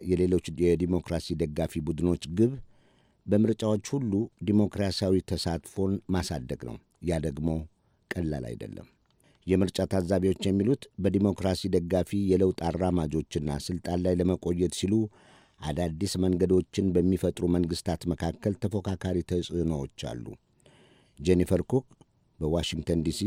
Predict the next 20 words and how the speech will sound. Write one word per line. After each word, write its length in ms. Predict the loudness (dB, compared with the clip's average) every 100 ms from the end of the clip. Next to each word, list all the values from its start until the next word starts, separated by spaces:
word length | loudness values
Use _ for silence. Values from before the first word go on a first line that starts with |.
| -4
ጽህፈት 300 | -4 -4 0
ቤቱን 300 | 2 2 2
ያደረገው 460 | 2 0 -2 0 0
የስትራቴጂና 800 | -2 -2 -2 0 0 2 4 4 2
ዓለም 240 | 0 2
አቀፍ 300 | 0 -2 -8 -6
ጥናቶች 420 | -6 -4 -4 -2
ማዕከል 420 | -2 -4 0 -2 -2 -8 _ -20 _ _ -2
የአፍሪካ 360 | 0 0 -2 -2
ጉዳዮች 400 | 0 0 2 0
ክፍል 240 | -2 -4 -2
ዳይሬክተር 460 | 0 0 -2 -4 -4
ናቸው። 360 | -6 -6 -10 -10 -16 _ _ _ _ _ _ _ _
አምባገነን 540 | 2 4 6 6 8 8
መንግስታት 500 | 6 4 0 -2 -2 -14 _
ተቃዋሚ 420 | -4 0 2 4 2
ፓርቲዎችን 600 | 2 0 0 -2 0 2
ለማሸነፍ 680 | 4 4 2 0 0 0 -2
ሲሉ 180 | 0 0 0 -6 _ _ _ _ _
ውስብስብና 680 | -2 0 -2 0 2 4 4